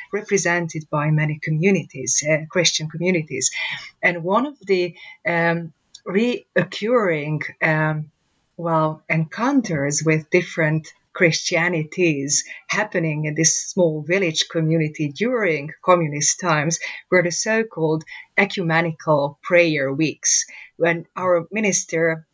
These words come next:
for each and every evening invited somebody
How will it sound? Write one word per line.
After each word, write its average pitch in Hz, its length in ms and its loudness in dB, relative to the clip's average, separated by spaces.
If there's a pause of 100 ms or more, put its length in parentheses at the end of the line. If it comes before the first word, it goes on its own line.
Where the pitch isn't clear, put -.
(160)
for - 160 2
each 214 220 -2
and 180 160 0
every 170 400 -2
evening 160 520 -2
invited 165 640 -2 (180)
somebody 156 880 0